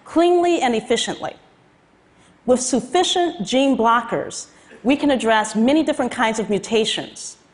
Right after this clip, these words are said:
allowing the chance to sweep out tumors without leaving behind any bad guys.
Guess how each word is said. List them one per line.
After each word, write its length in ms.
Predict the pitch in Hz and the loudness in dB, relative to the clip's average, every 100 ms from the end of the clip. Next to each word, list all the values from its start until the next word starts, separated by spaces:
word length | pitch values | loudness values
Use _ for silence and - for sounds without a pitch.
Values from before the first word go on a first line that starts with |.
| _ - _ _ - | _ -20 _ _ -2
allowing 440 | 180 190 240 302 285 | 2 4 4 2 0
the 80 | |
chance 380 | 262 - 233 226 | -2 -2 -2 -2
to 140 | - 185 | -4 -4
sweep 400 | - 269 311 311 | -2 2 2 4
out 240 | 277 269 | 2 0
tumors 480 | - 285 277 277 - - - | 0 2 2 0 -4 -12 -6
without 360 | 190 254 285 | 0 2 2
leaving 240 | 254 240 220 | 0 0 0
behind 420 | 214 202 196 196 | -2 0 0 2
any 160 | 269 233 | 2 2
bad 300 | 214 202 - | 2 0 -4
guys. 420 | 143 - - | -12 -12 -18